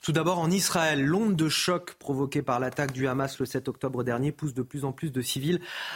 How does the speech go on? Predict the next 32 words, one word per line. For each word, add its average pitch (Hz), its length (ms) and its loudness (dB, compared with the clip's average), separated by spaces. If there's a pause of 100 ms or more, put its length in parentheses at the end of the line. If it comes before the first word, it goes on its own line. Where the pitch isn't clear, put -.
(100)
à 151 100 2
s'armer. 165 540 2
Depuis 139 280 -4
lors, 170 360 2
plus 165 120 -8
de - 60 -12
quarante 220 460 0
mille 196 200 2
d'entre 160 360 -2
eux 202 80 2
ont 165 80 0
fait - 260 -6
une 139 80 -2
demande 143 240 0
de 123 80 -4
port 147 340 -2
d'armes. 165 280 2
Le 147 80 -2
gouvernement 180 340 2
israélien 175 460 0
en 208 80 0
a 156 80 0
d'ailleurs 156 240 2
simplifié 185 500 0 (380)
les 143 160 2
critères 170 400 0
d'accès 196 800 0 (100)
et 202 80 4
d'usage, 165 640 2
notamment 147 460 0 (260)
en 123 100 -4
cas - 360 0